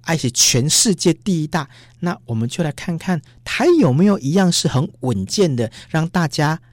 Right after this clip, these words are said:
慢慢慢慢的投资，慢慢慢慢的变有钱的股票啊。如果你想要投资，其实可以从这个方面着手哦。那这边冠军就要提供，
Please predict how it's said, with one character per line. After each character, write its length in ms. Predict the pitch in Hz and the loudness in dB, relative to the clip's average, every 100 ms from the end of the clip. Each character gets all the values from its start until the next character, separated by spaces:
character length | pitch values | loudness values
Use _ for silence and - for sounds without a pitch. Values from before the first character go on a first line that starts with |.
| _ | _
慢 200 | 214 220 | 2 2
慢 240 | 180 196 196 | 4 2 2
慢 240 | 196 196 | 2 2
慢 320 | 185 196 165 | 2 2 2
的 160 | 135 - - _ _ _ | -2 -4 -10 _ _ _
投 220 | - 151 | 0 0
资， 320 | - 233 240 - - | 2 0 -2 -6 -4
慢 120 | 226 202 | 0 2
慢 220 | 196 190 | 2 2
慢 160 | 196 | 4
慢 240 | 190 190 147 | 4 2 2
的 160 | 131 - | -2 -2
变 320 | - 196 127 | 2 4 2
有 240 | 120 110 101 | 0 -2 -2
钱 500 | - - 107 95 98 | -4 -4 -4 -8 -6
的 400 | 117 110 107 107 - _ | -2 -2 -4 -6 -12 _
股 180 | - 220 | -6 -6
票 300 | - 196 160 - - - | -2 0 0 -2 -20 -10
啊。 80 | 127 | -4
如 120 | 147 | -2
果 240 | 170 123 - - | 0 0 -2 -6
你 120 | 123 | -2
想 160 | 156 117 | -2 0
要 80 | 156 | -4
投 220 | - 139 | -4 -4
资， 340 | 160 226 269 - | -2 -2 -2 -6
其 180 | - 147 | -6 -2
实 160 | 143 123 | 0 -2
可 180 | - 117 | -4 -6
以 60 | |
从 240 | - 120 127 | -4 -6 -4
这 100 | 180 | -4
个 80 | |
方 180 | 160 208 | -2 0
面 240 | 226 208 185 | 2 0 0
着 360 | - 113 120 | -4 -2 0
手 300 | 196 - 104 | 0 0 -2
哦。 200 | 90 78 - _ - - | -4 -8 -14 _ -20 -4
那 120 | 160 | 0
这 100 | 214 | 2
边 240 | 196 202 - | 2 2 0
冠 180 | 202 190 | 0 2
军 180 | 185 180 | 2 2
就 120 | 196 | 2
要 80 | 190 | 0
提 280 | 190 - 151 | 0 -8 -8
供， 300 | - 226 254 | -2 -2 -2